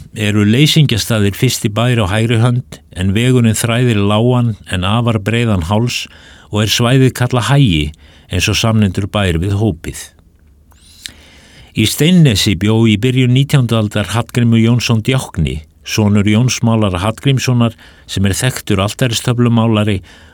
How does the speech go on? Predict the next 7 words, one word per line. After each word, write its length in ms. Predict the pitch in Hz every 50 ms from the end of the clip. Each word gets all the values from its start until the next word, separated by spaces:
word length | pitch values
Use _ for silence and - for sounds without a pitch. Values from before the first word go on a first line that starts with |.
| _ -
og 80 | 90 90
málaði 380 | 95 104 113 117 113 110 110 110
einkum 240 | 107 - - 98
myndir 400 | 101 113 123 123 - - 123 110 101
af 80 | 87 - -
síðustu 400 | - 113 120 120 110 - 107 101
kvöldmáltíðinni. 960 | - - 110 98 - 92 82 82 80 78 - 71 65 60 - - 69 69